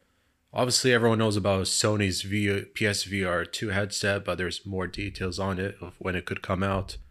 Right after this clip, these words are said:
and Apple's A R headset. That'll be interesting. Uh, some news, actually,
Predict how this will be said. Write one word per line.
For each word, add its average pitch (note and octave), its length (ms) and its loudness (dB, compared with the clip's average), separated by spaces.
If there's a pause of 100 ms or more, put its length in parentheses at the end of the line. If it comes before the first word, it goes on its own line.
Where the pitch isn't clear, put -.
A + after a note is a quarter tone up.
(460)
and F2 140 0
Apple's F2 420 -4
A A2 140 2
R F#2+ 180 2
headset. G#2 720 -2 (720)
That'll G2 160 0
be G#2 100 2
interesting. A2+ 640 2 (1000)
Uh, D3+ 220 4
some F#3+ 320 6
news, G#3 300 6
actually, E3 580 4